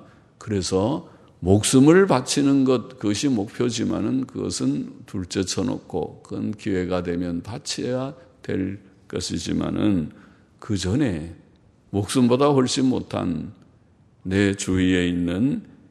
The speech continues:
형제, 어려운, 가난하고 궁핍한 형제를 보고 어떻게 내야 해가, 해야 될까? 그런, 에, 질문의 답과 같이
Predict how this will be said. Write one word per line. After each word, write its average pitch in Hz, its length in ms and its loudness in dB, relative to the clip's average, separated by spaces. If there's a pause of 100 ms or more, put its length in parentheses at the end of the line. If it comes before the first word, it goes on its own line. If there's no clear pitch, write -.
(120)
형제, 143 720 -2 (600)
어려운, 104 540 2
가난하고 90 720 -2
궁핍한 151 640 -2
형제를 156 640 -4
보고 - 420 -8 (240)
어떻게 143 460 -6
내야 175 240 -2
해가, 156 400 -6 (100)
해야 139 220 -2
될까? 110 640 -6 (380)
그런, 139 440 -2 (460)
에, - 40 -10 (460)
질문의 98 720 -4
답과 92 380 -12
같이 92 520 -8